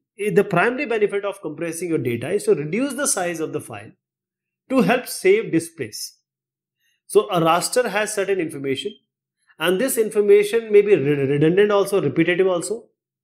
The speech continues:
So why not to use this redundancy or the repetitiveness and shorten it? So the, the be-, added benefit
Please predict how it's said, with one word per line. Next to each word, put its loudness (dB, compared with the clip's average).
So 4
why 6
not 0
to -12
use 2
this -6
redundancy 2
or -4
the 0
repetitiveness 0
and -2
shorten 2
it? -8
So 4
the, 6
the -4
be-, -4
added 0
benefit 0